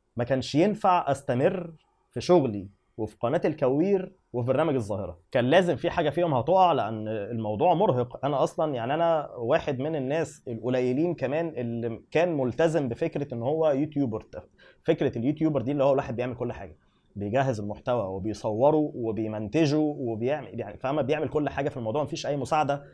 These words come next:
من أي حد. فلما كنت بعمل الكوير مع شغلي ده كان أوكي. آه، طبعا، يعني، لو حكيت لك عن التفاصيل هتقولي عليا سوبرمان، بس ك-، يعني، كنت عامله، كان شغال. فلما، آه، كلموني، آه، في الجزيرة وهنعمل بقى برنامج الظاهرة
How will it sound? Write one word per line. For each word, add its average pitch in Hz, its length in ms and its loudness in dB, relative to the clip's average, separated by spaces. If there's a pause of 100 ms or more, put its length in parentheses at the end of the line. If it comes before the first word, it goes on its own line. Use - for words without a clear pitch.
(200)
من 104 140 -4
أي 127 140 4
حد. 90 260 -8 (580)
فلما 110 540 0
كنت 190 240 2
بعمل 196 280 4
الكوير 165 540 4
مع 139 140 -4
شغلي 175 420 0 (280)
ده 135 180 0
كان 202 180 -2
أوكي. 190 440 0 (160)
آه، 175 160 12
طبعا، 175 360 8
يعني، 127 240 0
لو 127 180 2
حكيت 147 300 0
لك 170 120 -2
عن 127 100 -2
التفاصيل 127 480 -4
هتقولي 139 280 0
عليا 143 200 2
سوبرمان، 143 540 0
بس 151 280 -6
ك-، 160 120 -4
يعني، 135 440 -8
كنت 175 220 2
عامله، 143 360 6 (360)
كان 117 180 -4
شغال. 117 500 0 (580)
فلما، 196 680 4
آه، 120 360 2
كلموني، 160 720 -2
آه، 110 240 0
في 110 120 -8
الجزيرة 117 440 -2
وهنعمل 123 400 0
بقى 139 160 0
برنامج 131 380 -2
الظاهرة 120 540 0